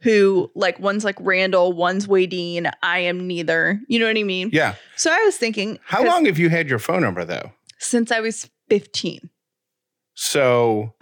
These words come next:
Speaker 1: So it must have been a situation where someone wrote down a wrong number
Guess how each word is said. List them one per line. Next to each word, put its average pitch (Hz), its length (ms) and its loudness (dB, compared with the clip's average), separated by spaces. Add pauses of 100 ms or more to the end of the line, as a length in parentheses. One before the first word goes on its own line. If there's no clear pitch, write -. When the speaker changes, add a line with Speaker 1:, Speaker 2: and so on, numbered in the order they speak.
(340)
Speaker 1:
So 254 260 2
it 277 140 4
must 330 340 -2
have 330 140 4
been 233 180 0
a 220 60 -2
situation 214 520 -2
where 170 120 -2
someone 190 500 -2
wrote 180 280 -2
down 165 280 -2
a 151 60 -8
wrong 123 280 -6
number 90 460 -4